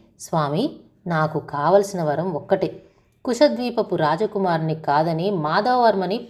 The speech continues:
పరిణయమాడబోతే ఉభయ భ్రష్టుత్వం, ఉపరి సన్యాసం అన్నట్లుంది నా పని. నిశ్చయమైన వరుణ్ణి మోసం చేసినందుకు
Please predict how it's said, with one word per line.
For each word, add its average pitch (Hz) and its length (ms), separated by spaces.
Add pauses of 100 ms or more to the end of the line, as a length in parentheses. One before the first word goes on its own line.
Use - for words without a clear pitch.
పరిణయమాడబోతే 180 1120 (460)
ఉభయ 185 320
భ్రష్టుత్వం, 165 640
ఉపరి 226 420
సన్యాసం 208 680 (100)
అన్నట్లుంది 185 720
నా 262 140
పని. 208 260 (600)
నిశ్చయమైన 196 640
వరుణ్ణి 160 340
మోసం 147 360
చేసినందుకు 185 840